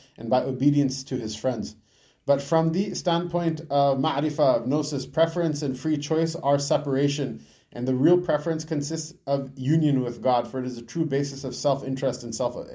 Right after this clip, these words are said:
self-abandonment. So this is the yin-yang, that your most full expression of self-interest is in abandoning your, yourself, because the spiritual world is inverted. It's not like the, the material world.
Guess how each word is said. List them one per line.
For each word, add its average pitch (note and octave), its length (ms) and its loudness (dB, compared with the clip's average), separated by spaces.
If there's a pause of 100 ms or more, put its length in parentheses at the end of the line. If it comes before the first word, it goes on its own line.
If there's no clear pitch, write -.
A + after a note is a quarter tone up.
(200)
self-abandonment. A2+ 880 -4 (120)
So - 120 -18
this C3 180 -4
is D3 100 -2
the C#3 360 2 (340)
yin-yang, C#3 680 0 (320)
that B2+ 120 -4
your D3+ 380 2 (380)
most E3 320 0
full F3 500 8 (540)
expression D3+ 520 -2
of E3+ 300 2 (140)
self-interest D#3+ 640 0
is C#3 200 -2
in D3 220 -4
abandoning C3+ 500 0
your, G#2+ 300 -6
yourself, G#2+ 460 -6 (440)
because B2 260 0
the C#3+ 60 -4
spiritual D#3 540 0
world D3+ 280 4
is C#3 100 0 (100)
inverted. C#3 480 0
It's G#2+ 180 -8
not B2+ 180 -6
like A#2+ 200 -4
the, D#3 300 -4 (100)
the A2+ 100 -6
material A2+ 500 0
world. F#2+ 280 -6